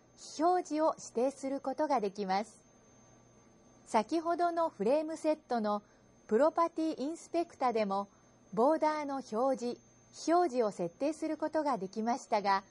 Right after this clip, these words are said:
こちらで指定した境界線の設定の方が優先されます。ボーダーカラーでは、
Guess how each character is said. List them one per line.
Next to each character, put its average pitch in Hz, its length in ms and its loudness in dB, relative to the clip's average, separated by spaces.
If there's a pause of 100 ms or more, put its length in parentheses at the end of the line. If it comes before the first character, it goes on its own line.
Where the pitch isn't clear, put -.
(580)
こ 196 140 -2
ち 320 160 0
ら 339 140 6
で 339 100 -2
指 320 120 -6
定 294 280 -2
し - 100 -12
た 269 180 0
境 247 260 -2
界 320 260 0
線 302 300 -6
の 294 100 -6
設 220 180 -6 (120)
定 277 180 -2
の 277 160 -6
方 262 240 2
が 190 200 0 (120)
優 202 180 0
先 233 280 -4
さ 208 140 0
れ 196 120 0
ま 190 180 0
す。 - 160 -18 (2250)
ボ 294 300 4
ー - 20 2
ダ 359 260 4
ー - 40 -20
カ 349 180 2
ラ 285 180 4
ー - 20 -2
で 196 160 0
は、 185 220 2